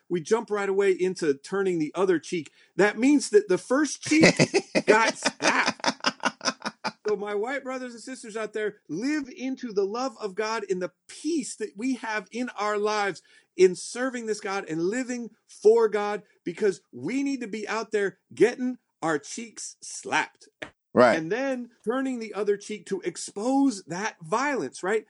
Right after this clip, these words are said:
Speaker 1: And whether that is physical, and for some of us, it should be. For some of us, we need to be putting our bodies,
Speaker 2: Uh-huh.
Speaker 1: our peaceful bodies, living in the peace of God,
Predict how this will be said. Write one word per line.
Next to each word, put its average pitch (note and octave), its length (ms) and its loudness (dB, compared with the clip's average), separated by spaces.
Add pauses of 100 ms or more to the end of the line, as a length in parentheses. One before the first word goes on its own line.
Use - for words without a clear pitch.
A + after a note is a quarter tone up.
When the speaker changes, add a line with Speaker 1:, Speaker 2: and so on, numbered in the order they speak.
(160)
Speaker 1:
And F3+ 160 2
whether A#3+ 280 4
that A3 240 -2
is F3+ 160 0
physical, B3 520 0
and D#3+ 180 -6
for A3 120 0
some G#3+ 260 -2
of B3+ 120 -4
us, B3+ 200 -4
it F#4+ 140 -6
should - 300 -4
be. - 180 -12 (140)
For C#3+ 140 4
some G#3+ 260 0
of B3 120 -2
us, B3+ 180 -2 (180)
we F#3+ 260 0
need A3 280 -6
to F3 140 0
be C#3+ 200 -2
putting G#3+ 480 4
our G3+ 400 2
bodies, C#3+ 800 -2 (180)
Speaker 2:
Uh-huh. G#2+ 400 4 (160)
Speaker 1:
our D3+ 240 -6
peaceful A3+ 720 0 (320)
bodies, D3 600 4
living G#3 480 4
in C#3+ 180 -2
the B2 100 -4
peace - 380 -14
of C#3 200 -8
God, F3 420 -2